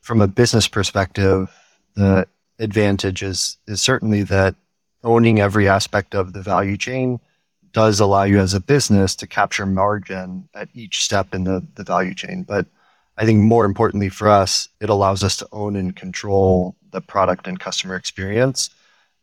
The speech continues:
in a way that can't be done if any aspect of the supply chain is outsourced, whether it's the delivery and shipping through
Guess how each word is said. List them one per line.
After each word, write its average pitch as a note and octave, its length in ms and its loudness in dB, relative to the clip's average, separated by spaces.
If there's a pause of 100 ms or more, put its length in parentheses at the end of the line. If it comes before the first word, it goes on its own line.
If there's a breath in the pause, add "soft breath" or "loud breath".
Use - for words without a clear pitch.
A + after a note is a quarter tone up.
in A2 120 0
a G2 100 4
way G2 380 2
that F#2+ 320 0 (720)
can't A2+ 300 0
be G#2 140 0
done F#2 520 0 (140)
if G2 460 -2
any A2+ 280 -4
aspect G2 720 -2 (100)
of A2 260 0
the A2 100 0
supply G#2 340 0
chain F#2 280 -4
is F2+ 180 -6
outsourced, - 640 -8
whether F#2+ 320 -2
it's - 320 -2 (440)
the G2 140 2
delivery G2 440 2
and F#2 140 2
shipping A#2 420 0
through F#2+ 600 -4